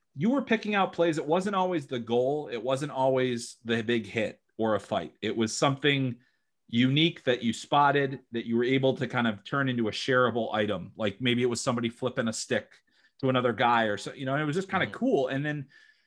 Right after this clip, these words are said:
Speaker 1: you know, when, when I was at C B S, it was much more of a time where there was a lot of aggregation. There was a lot of,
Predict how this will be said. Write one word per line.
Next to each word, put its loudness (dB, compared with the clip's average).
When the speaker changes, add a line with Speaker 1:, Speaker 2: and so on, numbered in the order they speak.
Speaker 1:
you -2
know, -2
when, -2
when 0
I 4
was 4
at -4
C -2
B 0
S, 0
it -2
was -2
much -2
more 2
of 0
a 0
time -2
where 0
there -2
was -6
a -6
lot 2
of -2
aggregation. -4
There -6
was -8
a -8
lot 2
of, -2